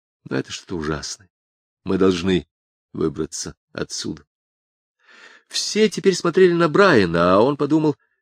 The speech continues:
«Похоже, я снова капитан, но ненадолго». Потому что они не понимали, даже Дженкинс, несмотря на всю проницательность своих предыдущих догадок, не понимал, что они никуда не полетят.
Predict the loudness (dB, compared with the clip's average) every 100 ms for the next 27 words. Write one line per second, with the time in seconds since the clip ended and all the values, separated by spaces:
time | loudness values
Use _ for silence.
0 | _ -12 -10 -4 0 2 2 2 -4 -4
1 | -2 -2 -4 -6 -6 -2 -2 -2 _ _
2 | _ _ _ -10 -6 -6 -6 -2 -2 -2
3 | -6 -16 _ _ _ _ _ _ _ -16
4 | -14 -6 -4 -2 2 2 4 2 2 0
5 | 0 0 2 0 -2 0 2 2 2 4
6 | 6 4 2 0 0 0 -6 -18 -10 0
7 | 0 2 2 4 4 2 2 4 6 6
8 | 6 4 -2 2 2 2 2 2 2 4
9 | 4 6 4 2 -2 0 0 4 4 2
10 | 0 2 4 4 2 2 2 0 -2 -4
11 | -4 -4 -4 -2 -4 -4 -10 -6 -2 -2
12 | -2 -4 -4 -6 -2 -2 -2 -6